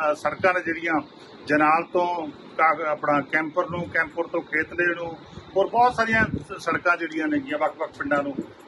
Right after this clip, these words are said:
ਉਹ ਕਿਸ ਕੋਈ ਬਾਰਾਂ ਫੁੱਟ ਤੋਂ ਅਠਾਰਾਂ ਫੁੱਟ ਬਣ ਰਹੀ ਆ, ਕੋਈ ਨਵੀਂ ਬਣ ਰਹੀ ਆ। ਸੋ ਮੇਰਾ ਕਹਿਣ ਦਾ ਭਾਵ ਆ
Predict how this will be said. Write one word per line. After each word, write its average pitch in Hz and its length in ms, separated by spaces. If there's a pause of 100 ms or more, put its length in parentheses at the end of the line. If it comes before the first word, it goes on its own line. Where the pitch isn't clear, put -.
ਉਹ 175 200
ਕਿਸ - 240
ਕੋਈ 175 260
ਬਾਰਾਂ 160 300
ਫੁੱਟ 156 160
ਤੋਂ 175 100
ਅਠਾਰਾਂ 160 300
ਫੁੱਟ 160 180
ਬਣ 165 200
ਰਹੀ 170 280
ਆ, 170 180 (340)
ਕੋਈ 220 120
ਨਵੀਂ 220 240
ਬਣ 196 180
ਰਹੀ 180 240
ਆ। 175 80
ਸੋ 175 180
ਮੇਰਾ 185 180
ਕਹਿਣ 196 240
ਦਾ 196 140
ਭਾਵ 180 300
ਆ 185 180